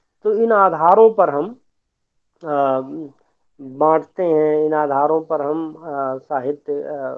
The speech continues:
अपने उपन्यासों का वर्गीकरण करते हैं, जिससे कि हम उसकी विशेषता, उसकी, अ, उसके वैशिष्ट्य को, उसके वैशिष्ट्य के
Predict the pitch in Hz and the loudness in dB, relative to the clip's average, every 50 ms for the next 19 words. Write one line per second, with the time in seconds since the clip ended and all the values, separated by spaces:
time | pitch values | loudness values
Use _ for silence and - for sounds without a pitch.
0 | - - - - - - 135 - - - 147 139 135 135 - 139 135 135 139 139 | -12 -14 -14 -16 -16 -16 -18 -18 -14 -12 -12 -12 -12 -12 -10 -8 -8 -6 -6 -6
1 | 139 - _ 160 156 143 - 143 135 127 127 123 131 143 147 135 139 127 120 120 | -6 -6 _ -6 -6 -6 -6 -6 -6 -6 -6 -6 -6 -8 -8 -8 -8 -8 -8 -10
2 | 117 - 120 117 _ _ - 131 120 123 147 _ _ _ _ _ _ _ _ _ | -12 -16 -20 -20 _ _ -20 -20 -20 -20 -20 _ _ _ _ _ _ _ _ _
3 | _ _ _ - 151 156 156 - 208 208 208 - 202 180 175 196 202 196 170 - | _ _ _ -10 -8 -8 -6 -4 -4 -4 -2 -2 -4 -4 -2 -4 -4 -4 -4 -6
4 | _ - 202 202 175 151 147 143 147 - 170 175 175 - _ _ - 117 110 - | _ -12 -10 -10 -8 -6 -8 -8 -6 -4 -4 -4 -4 -6 _ _ -10 -10 -10 -12
5 | _ _ _ _ _ _ _ _ _ _ _ - 160 160 - _ - 208 208 208 | _ _ _ _ _ _ _ _ _ _ _ -14 -14 -14 -14 _ -8 -6 -4 -4
6 | 196 - - 160 160 156 151 147 143 139 147 151 160 151 139 135 127 107 - _ | -4 -4 -6 -8 -6 -6 -4 -4 -6 -6 -8 -10 -12 -12 -12 -14 -18 -20 -20 _
7 | _ - 156 156 180 175 - - - 208 196 160 170 175 170 - - - 226 - | _ -20 -16 -14 -14 -14 -14 -4 -2 0 2 4 4 4 4 2 2 0 0 0
8 | - - - 151 131 127 123 120 123 131 143 147 - _ - 175 160 156 165 160 | 0 -2 -2 -2 -2 -2 -6 -8 -8 -10 -12 -16 -16 _ -10 -8 -4 -2 -2 -4
9 | 151 - - 190 190 _ _ 185 175 - 196 190 196 196 196 - _ | -4 -6 -10 -12 -12 _ _ -18 -12 -6 -4 -2 -2 -2 -4 -8 _